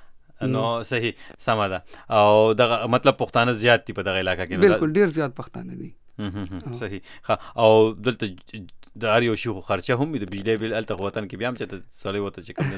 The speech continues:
Speaker 1: ځمکه خیراتي ورکړي جومات ته، یا دغه هم دی نو،
Speaker 2: بالکل.
Speaker 1: اه، وقف یې کړي ورته، یا ورته وداني دغه شانتي وکړي، امام صاحب ته هم. دلته دغه، په دغه اړه ورته تاسو کوم جومات ته ځئ، دغه د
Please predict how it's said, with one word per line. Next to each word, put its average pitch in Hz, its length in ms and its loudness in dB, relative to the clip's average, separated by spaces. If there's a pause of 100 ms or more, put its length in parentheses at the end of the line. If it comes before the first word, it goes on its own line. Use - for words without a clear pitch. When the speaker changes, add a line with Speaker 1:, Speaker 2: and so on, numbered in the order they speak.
(100)
Speaker 1:
ځمکه 101 180 -8
خیراتي 92 380 -8
ورکړي 92 220 -12
جومات 87 380 -14
ته، 87 160 -10
یا 87 160 -8
دغه 90 160 -12
هم 87 100 -14
دی 90 120 -12
نو، 87 140 -12
Speaker 2:
بالکل. 143 400 -6
Speaker 1:
اه، 90 140 -4
وقف 92 360 -6
یې 95 60 -12
کړي 92 80 -16
ورته، 87 340 -10
یا 87 140 -8
ورته 87 200 -12
وداني 87 320 -10
دغه 92 180 -6
شانتي 87 340 -14
وکړي، 87 220 -18
امام 87 180 -14
صاحب - 220 -18
ته 95 60 -18
هم. 92 60 -18 (300)
دلته 131 200 -4
دغه، 107 240 -4
په - 120 -8
دغه 120 240 -2
اړه 101 40 -4
ورته 92 180 -10
تاسو - 260 -6
کوم 92 140 -16
جومات 98 340 -8
ته 95 60 -10
ځئ، 87 40 -14
دغه 92 320 -8
د - 40 -14